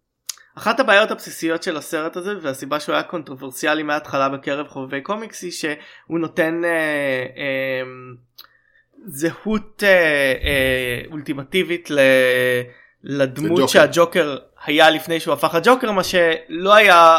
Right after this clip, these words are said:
Speaker 1: אף פעם בקומיקס, וגם כשניסו לעשות את זה, זה תמיד חוזר ל-, לשאלה הלא פתורה, שאף אחד לא באמת יודע מי ג'וקר היה לפני, אה, לפני שהוא הפך לג'וקר, שזה חלק מהותי מהדמות, לכן ה-, הג'וקר הזה הוא מ-,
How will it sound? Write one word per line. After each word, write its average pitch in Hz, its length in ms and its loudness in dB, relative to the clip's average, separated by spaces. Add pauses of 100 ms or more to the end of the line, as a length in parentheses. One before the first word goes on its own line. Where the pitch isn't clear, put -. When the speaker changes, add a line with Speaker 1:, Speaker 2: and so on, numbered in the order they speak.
Speaker 1:
אף 156 140 -10
פעם 151 200 2
בקומיקס, 196 640 -6 (460)
וגם 165 220 -2
כשניסו 160 380 -6
לעשות 160 360 -4
את 165 80 -8
זה, 135 240 -2
זה 131 140 -16
תמיד 135 280 -10
חוזר 147 400 -4
ל-, 147 120 -2 (920)
לשאלה 175 420 2
הלא 185 200 6
פתורה, 196 220 2
שאף 180 340 -2
אחד 196 180 0
לא 175 100 4
באמת 165 240 -2
יודע 147 400 2
מי 143 180 -6
ג'וקר 131 320 -6
היה 127 140 -2
לפני, 131 560 -8
אה, 113 360 -8 (360)
לפני 151 280 -6
שהוא 156 140 -4
הפך 151 300 -2
לג'וקר, 139 380 -2
שזה 135 240 -14
חלק 220 520 -2 (180)
מהותי 160 480 -6
מהדמות, 160 580 -2
לכן 175 260 -6
ה-, 170 60 -4 (140)
הג'וקר 175 360 -8
הזה 165 140 -6
הוא 151 180 -4
מ-, 139 200 -16